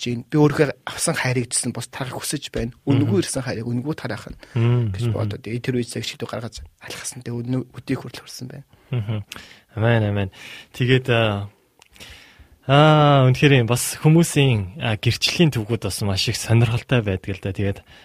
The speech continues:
Speaker 2: аа, хагийн маань хувьд бол тэр бүр хүүхдийн цуглаанаас бараг тав, зургаатаагаас хойш яваал, тэгэл бас өсвөрийн цуглаанд явж байгаа л, тэгэл бас шийдвэрүүдийг гаргасан, гаргасан байна, тийм ээ?
Speaker 1: Тийм.
Speaker 2: Мгм. За,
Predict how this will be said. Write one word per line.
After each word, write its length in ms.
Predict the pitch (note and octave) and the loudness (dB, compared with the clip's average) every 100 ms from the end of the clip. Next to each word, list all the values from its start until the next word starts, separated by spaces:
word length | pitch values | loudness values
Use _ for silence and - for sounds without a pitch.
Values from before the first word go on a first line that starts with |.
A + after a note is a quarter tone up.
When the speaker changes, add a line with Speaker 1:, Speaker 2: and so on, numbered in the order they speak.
| _ | _
Speaker 2:
аа, 320 | A2 G#2+ G2+ | -6 0 0
хагийн 320 | G2+ A#2+ A2+ G#2 | 2 0 2 2
маань 240 | G2+ F#2+ | 0 0
хувьд 160 | G#2+ G2+ | -2 -2
бол 160 | F#2+ | -6
тэр 240 | - G#2 F#2 | -4 -6 -2
бүр 160 | A2 | -4
хүүхдийн 400 | - E3+ - C#3 | 0 -2 2 0
цуглаанаас 560 | - G2 G2+ G#2 G2 - | 0 -6 -2 -2 -2 -4
бараг 320 | G2 G2+ G2+ | -4 -6 -6
тав, 160 | - B2 | -6 -4
зургаатаагаас 880 | A2+ A2+ B2 C3 B2+ A#2+ G#2+ G#2 - | -4 -2 0 0 0 -4 -2 -4 -2
хойш 400 | A2 G#2+ G2+ - | -2 -2 -4 -2
яваал, 480 | G#2 G#2+ G#2+ G#2+ G#2+ | -2 0 0 -2 -4
тэгэл 320 | - G#2+ G#2+ | -4 -2 -2
бас 160 | A2 G2+ G#2+ | -4 -4 -6
өсвөрийн 320 | - G#2+ A2 G#2+ | -4 -2 0 -2
цуглаанд 320 | G2 G#2+ G#2+ | -4 -2 0
явж 320 | G#2+ G2 - | 0 -2 -6
байгаа 240 | A2 A2 | -6 -6
л, 80 | - | -6
тэгэл 320 | A#2 A2+ A2+ | -4 -2 -2
бас 80 | G2+ - | -6 -4
шийдвэрүүдийг 560 | A#2 A2 G#2+ G#2 G#2 - - - - - | -6 -4 -4 -4 -8 -12 -20 -20 -20 -18
гаргасан, 800 | - F#2+ - - A#2+ A2+ A#2 G#2+ F#2+ | -10 -10 -10 -4 0 2 2 0 0
гаргасан 320 | G#2+ G#2+ - | -2 0 0
байна, 140 | G#2+ G2 | 0 0
тийм 80 | G#2 | -2
ээ? 100 | D#3 | -2
Speaker 1:
Тийм. 220 | - A#2+ C3 _ | -8 -16 -16 _
Speaker 2:
Мгм. 240 | A#2+ G2 F#2+ F#2 - - _ _ - - - _ | -8 -4 -6 -8 -20 -20 _ _ -20 -20 -20 _
За, 720 | _ - - C3 C3+ D3 A2 | _ -10 -2 4 4 4 0